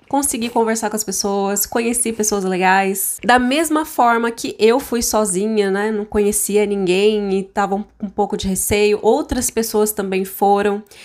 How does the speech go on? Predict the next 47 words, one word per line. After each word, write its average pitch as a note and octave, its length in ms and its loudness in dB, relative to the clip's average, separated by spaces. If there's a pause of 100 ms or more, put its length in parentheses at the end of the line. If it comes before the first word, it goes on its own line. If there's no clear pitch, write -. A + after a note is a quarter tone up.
(180)
E D4+ 60 -2
essa F4 220 2
que E4+ 100 0
é - 20 6
a D4 40 0
grande D4 260 -2
questão, C4 340 0
né? A#3+ 220 -2
A A3+ 80 2
gente C4+ 220 -2
tem D#4 180 0
um C#4+ 120 0
olhar A3 260 4
muito B3 200 -2
autocentrado. G#3+ 840 2
A G#3+ 80 4
gente A#3+ 240 0
tende C4+ 260 4
a G#3+ 60 8
achar A#3+ 220 2
que B3 100 -4
é - 20 -2
só E4 300 2
a F#4 40 4
gente D4 440 0
que C4+ 100 -6
tá B3 140 0
com A3+ 100 -6
vergonha, G#3 480 2
é - 20 6
só B3+ 180 2
a B3+ 60 4
gente A3 320 2
que - 60 -10
tá A3 100 4
com G#3+ 120 0
um - 20 -6
pouco G#3+ 240 0
de G#3 180 2
receio, A3 720 0
só D4+ 380 4
a C#4 80 4
gente B3 300 -4
vai A3+ 100 0
ficar A3+ 240 -2
ali A3 180 2
sozinho. A3+ 800 0